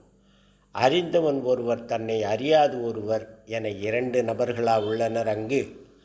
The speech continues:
அனுபவ உண்மை என்றும் இருப்பது ஒன்றே, ஒருவரே. ஒரு சின்ன கதைப்பு.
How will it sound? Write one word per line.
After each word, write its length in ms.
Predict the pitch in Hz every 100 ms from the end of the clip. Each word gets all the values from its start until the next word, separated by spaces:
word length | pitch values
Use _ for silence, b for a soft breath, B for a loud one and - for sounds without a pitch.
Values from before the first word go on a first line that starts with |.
| b b b b _
அனுபவ 580 | - 127 180 190 185 165
உண்மை 480 | 131 127 127 131 135 -
என்றும் 540 | 110 110 135 143 135 117
இருப்பது 540 | 110 104 - 110 113
ஒன்றே, 720 | 104 104 98 110 98 - - - _ _
ஒருவரே. 760 | 110 120 127 117 117 113 - - - _ _ _ _ - - _ _ _ _ _ -
ஒரு 280 | 180 175 -
சின்ன 260 | 160 170
கதைப்பு. 720 | 165 127 131 151 - 101 107